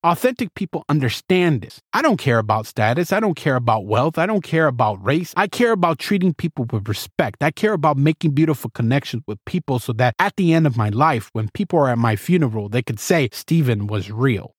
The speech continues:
Stephen meant this to me. Stephen meant that to me." That's one of the reasons why I am the way I am. One is being a good role model for my boys,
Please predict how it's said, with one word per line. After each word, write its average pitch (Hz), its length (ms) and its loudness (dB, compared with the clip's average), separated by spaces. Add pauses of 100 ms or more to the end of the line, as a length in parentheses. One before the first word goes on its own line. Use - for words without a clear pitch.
Stephen 180 400 2
meant 113 260 0
this 147 260 2
to - 120 -8
me. 98 240 -10 (120)
Stephen 180 280 2
meant 123 200 0 (100)
that 147 280 2
to 120 120 -4
me." 98 240 -10 (100)
That's 233 160 0
one 240 160 2
of 208 60 2
the 190 80 2
reasons 175 300 2
why 139 260 -2
I 127 80 -2
am 135 260 2
the 120 80 -2
way 120 200 -2
I 104 160 -2 (100)
am. 113 420 -4 (220)
One 190 420 2 (220)
is 131 240 -2
being 143 360 2
a 120 80 0
good 123 380 -2
role 131 140 2
model 107 340 0
for 107 160 -8
my 101 160 -6
boys, 127 640 -4